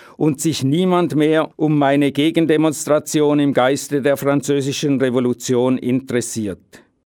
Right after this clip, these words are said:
Dass am folgenden Donnerstag Alexander Feutz im Stadtrat die zweihundertsiebenundachtzigste kleine Anfrage einreichen und Erich Hess für die nächsten Wahlen die nächste Anti-Reitschule-Initiative lancieren wird.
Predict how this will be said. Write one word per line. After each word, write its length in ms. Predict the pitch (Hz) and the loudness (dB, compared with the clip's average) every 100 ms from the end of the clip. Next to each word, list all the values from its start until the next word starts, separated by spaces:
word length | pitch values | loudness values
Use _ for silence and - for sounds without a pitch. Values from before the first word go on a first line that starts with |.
| _ _ _ _ | _ _ _ _
Dass 240 | 156 151 | 0 2
am 120 | 156 | 2
folgenden 580 | 156 151 165 165 151 147 | 2 2 2 2 2 2
Donnerstag 880 | 143 160 180 175 - 156 165 - - | 4 2 2 0 0 0 0 -6 -6
Alexander 600 | 156 156 156 170 156 147 | 0 0 0 0 2 0
Feutz 360 | 135 147 151 - | 2 0 0 -2
im 100 | 135 | -4
Stadtrat 800 | - 147 156 - 147 147 143 - | -2 0 0 0 0 0 -2 -6
die 100 | 135 | -8
zweihundertsiebenundachtzigste 1600 | 131 147 147 151 143 131 - 170 170 160 147 147 - 151 - - 139 | -4 0 2 2 0 -2 -2 0 0 2 0 0 -4 -8 -6 -4 -2
kleine 440 | 147 139 139 123 | 0 2 2 2
Anfrage 640 | 143 170 170 156 160 156 143 | 0 0 0 0 0 -2 0
einreichen 840 | 147 156 139 143 147 135 151 151 - - - - | 0 0 0 0 -2 -2 -4 -4 -10 -20 -20 -12
und 240 | - 151 - | -2 -2 0
Erich 440 | 143 147 139 - | 0 0 -2 -2
Hess 420 | 151 156 - - - | -4 -4 -8 -12 -8
für 220 | - 151 | -2 0
die 120 | 143 | 2
nächsten 520 | 139 139 - 165 156 | 2 0 -2 -2 0
Wahlen 540 | 120 127 135 139 131 - | 2 4 2 0 -2 -4
die 80 | 135 | -2
nächste 440 | 123 127 - 131 123 | 0 -2 -4 -4 0
Anti-Reitschule-Initiative 1700 | 139 147 151 127 139 - - 135 127 127 131 131 123 - 120 131 | 0 0 0 2 0 -2 -2 0 0 0 0 0 -2 -2 -4 -2
lancieren 680 | 120 117 113 117 120 120 117 | 0 -2 -4 -4 -2 0 -2
wird. 240 | 101 90 | -2 -6